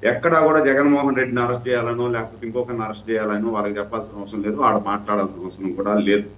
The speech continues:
నాకు తెలిసి. ఎందుకంటే దాదాపు నలభై మూడు వేల కోట్ల రూపాయలు ఈడీ అటాచ్ చేసింది ఆయన, జగన్మోహన్ రెడ్డి గారు. దాదాపు రెండు వేల సార్లు కోర్టు పర్మిషన్ తీసుకొని కోర్టుకు వెళ్లకుండా బెయిల్ మీద ఉన్నటువంటి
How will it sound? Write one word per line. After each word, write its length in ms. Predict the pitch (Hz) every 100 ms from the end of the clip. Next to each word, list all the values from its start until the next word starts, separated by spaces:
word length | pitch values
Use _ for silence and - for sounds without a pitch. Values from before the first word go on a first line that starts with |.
| -
నాకు 160 | 82 85
తెలిసి. 340 | 82 - -
ఎందుకంటే 480 | 117 135 123 110 - - - - - - - -
దాదాపు 400 | 110 135 156 160
నలభై 380 | 147 139 147 156
మూడు 260 | 143 139 135
వేల 180 | 135 123
కోట్ల 500 | - 143 156 175 139
రూపాయలు 760 | 127 123 147 135 110 104 - - - - - - - -
ఈడీ 260 | 135 170 175
అటాచ్ 480 | 127 123 151 151
చేసింది 300 | 123 104 98 82
ఆయన, 160 | - - - 107
జగన్మోహన్ 440 | 107 113 101 95
రెడ్డి 160 | 82 -
గారు. 180 | - - - - - -
దాదాపు 400 | 117 143 160 160
రెండు 280 | 135 139 160
వేల 280 | 156 156 143
సార్లు 420 | - 143 160 151
కోర్టు 420 | 143 143 143 139
పర్మిషన్ 520 | 120 127 135 143 127
తీసుకొని 480 | 117 113 - 113 156
కోర్టుకు 500 | - - 131 131 -
వెళ్లకుండా 560 | 113 110 110 110 151 156 - - -
బెయిల్ 280 | 120 147 160
మీద 240 | 151 131
ఉన్నటువంటి 760 | 120 117 117 110 107 120 107